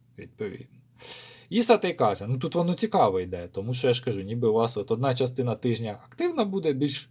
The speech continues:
більш активна, а друга частина тижня якась менш активна. Ну, може, відповідно, містами помінятись, да? Е, давайте далі. По фіналу все-таки Перт. Ну, гаразд. Удача,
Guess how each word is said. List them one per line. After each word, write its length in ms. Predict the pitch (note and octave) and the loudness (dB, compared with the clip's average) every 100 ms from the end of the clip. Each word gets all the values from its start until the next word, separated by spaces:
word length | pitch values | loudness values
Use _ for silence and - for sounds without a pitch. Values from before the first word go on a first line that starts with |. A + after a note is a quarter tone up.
| _ | _
більш 440 | B2+ C#3+ C3 B2 | -2 0 0 -2
активна, 500 | A2+ - A#2 G#2 F#2+ | -2 -4 -4 -4 -4
а 40 | F#2+ | -4
друга 240 | C3 G#3 | 0 0
частина 600 | G3+ - C#3 - E3 D3+ | 0 -6 -8 -8 -6 -6
тижня 300 | C3 C#3+ B2+ | -4 -2 -2
якась 280 | G#2+ F3 - | -2 -2 -2
менш 340 | A#2 F#2 F2+ | -4 -4 -8
активна. 520 | F#2 - F#2 F2+ F#2+ - _ _ _ _ _ - | -12 -12 -16 -14 -16 -18 _ _ _ _ _ -2
Ну, 160 | G#3 | 0
може, 280 | F3 D3+ D3+ | 4 4 6
відповідно, 420 | C#3 B2+ C#3 A#2+ | 4 6 2 2
містами 460 | A2+ A2 B2 B2+ A2 | -2 -2 0 2 0
помінятись, 680 | - G#2 F#2+ E2+ - - F2 | -4 -6 -8 -10 -14 -16 -12
да? 180 | A#2+ B2+ - - - - - - | -12 -12 -12 -14 -16 -20 -12 2
Е, 320 | B2 B2+ B2 | 8 8 8
давайте 380 | B2 E3+ G3+ F#3 | 8 6 4 4
далі. 280 | C#3 G2+ F2+ | 6 4 2
По 120 | G2+ | -4
фіналу 300 | E3+ C#4 B3 | 2 4 4
все-таки 360 | G#3 F3 D#3+ | 4 0 0
Перт. 360 | C3 A#2 G2 E2 - _ | 0 2 0 -2 -14 _
Ну, 180 | G#2+ A#2+ | -4 -2
гаразд. 500 | D3 E4 F#4+ F#4+ - _ _ | 2 4 6 6 4 _ _
Удача, 600 | E3 E3+ C4 E4 - B2 | 4 10 10 8 4 -2